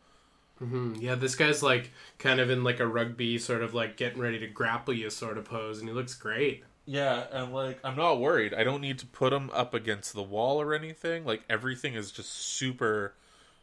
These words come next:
Speaker 2: nice, and
Speaker 1: Solid.
Speaker 2: just, I wanna eat it with my mouth.
Speaker 1: You wanna eat,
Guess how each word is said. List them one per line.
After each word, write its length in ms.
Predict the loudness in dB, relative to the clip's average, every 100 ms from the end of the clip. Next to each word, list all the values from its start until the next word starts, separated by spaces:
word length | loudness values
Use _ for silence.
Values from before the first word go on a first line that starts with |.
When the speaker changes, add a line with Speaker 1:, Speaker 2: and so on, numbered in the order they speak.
| _ -14
Speaker 2:
nice, 600 | 4 10 10 8 0 -6
and 240 | -6 -6
Speaker 1:
Solid. 300 | -6 -8 -10
Speaker 2:
just, 160 | -10 -10 -8
I 140 | -4
wanna 400 | 0 2 4 2 0 -14 -20 -18 -4
eat 220 | 2 8
it 260 | 8 6
with 200 | -4 -6
my 100 | -4
mouth. 400 | 8 12 12 12
Speaker 1:
You 120 | 6 4
wanna 120 | 4
eat, 320 | 2 -6 -10